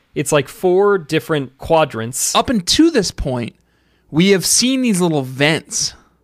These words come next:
Speaker 2: throughout the region.
Speaker 1: Yeah.
Speaker 2: And it's been confusing on what they are, but apparently they're vents to the underground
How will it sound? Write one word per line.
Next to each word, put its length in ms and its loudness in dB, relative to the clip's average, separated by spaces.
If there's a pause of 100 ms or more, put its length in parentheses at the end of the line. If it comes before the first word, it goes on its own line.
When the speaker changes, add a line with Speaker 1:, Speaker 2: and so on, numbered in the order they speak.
(220)
Speaker 2:
throughout 540 2
the 80 -2
region. 600 -6
Speaker 1:
Yeah. 220 -14 (260)
Speaker 2:
And 360 2
it's 300 0
been 240 2
confusing 480 0
on 140 -2
what 180 0
they 160 -6
are, 340 2
but 140 -6
apparently 380 -2
they're 140 2
vents 320 -2
to 60 -6
the 140 -4
underground 500 2